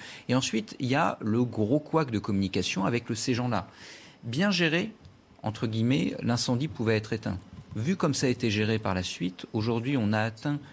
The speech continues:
une telle situation qui fait que, eh bien, si le gouvernement devait la maintenir, eh bien, il y aurait malgré tout le sentiment qu'il cautionne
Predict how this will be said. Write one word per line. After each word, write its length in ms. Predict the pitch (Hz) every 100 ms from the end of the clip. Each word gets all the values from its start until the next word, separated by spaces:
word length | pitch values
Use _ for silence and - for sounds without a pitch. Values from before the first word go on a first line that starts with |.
| -
une 100 | 104
telle 180 | 101 135
situation 640 | - 110 117 110 - 202 -
qui 140 | -
fait 180 | 117 -
que, 220 | 190 180 - - -
eh 60 | 110
bien, 100 | 127
si 160 | -
le 60 | 175
gouvernement 420 | 156 143 139 147
devait 140 | 120
la 80 | 107
maintenir, 600 | 104 104 - 190 214 117 - - - - -
eh 60 |
bien, 180 | 131 170
il 160 | 185 -
y 100 | 135
aurait 140 | 143
malgré 320 | 156 135 131
tout 140 | 135 156
le 80 | 123
sentiment 420 | - 123 151 185
qu'il 220 | - 131
cautionne 500 | - 139 - 165 98